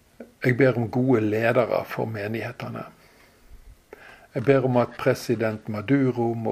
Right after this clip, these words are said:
bli avsett på lovlig vis, og at det må blåses nytt liv i de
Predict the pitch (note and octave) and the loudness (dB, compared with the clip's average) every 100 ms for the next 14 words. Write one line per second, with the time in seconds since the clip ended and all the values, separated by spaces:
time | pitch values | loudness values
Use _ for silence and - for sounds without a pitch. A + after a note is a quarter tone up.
0 | G#2 - G2+ - C#3 B2+ - - B2+ - | -2 -6 -8 -2 2 0 -2 -6 -6 -6
1 | - - A2 A2 A#2 A2+ A#2 A2+ A#2 A2+ | -14 -6 -4 0 0 0 -2 -2 -6 -8
2 | - - - G2 G2+ A2 G#2 G2 G#2 G#2 | -12 -12 -4 -4 -2 -4 -4 -6 -6 -6
3 | - G#2+ - A#2+ C3 A#2+ A#2 A2+ A2+ G#2+ | -6 -10 -6 -4 -4 -4 -4 -6 -6 -4